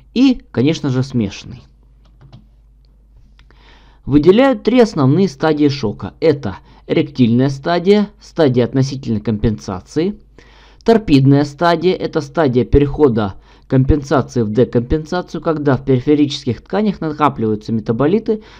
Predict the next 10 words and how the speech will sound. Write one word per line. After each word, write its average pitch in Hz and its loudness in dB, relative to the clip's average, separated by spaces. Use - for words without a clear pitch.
вызывающие 156 0
паралич 127 -2
сосудов. - -10
Происходит 156 0
децентрализация 135 0
кровотока 120 -4
и - -4
начальные 156 -2
микроциркуляторные 135 -4
расстройства. 127 -6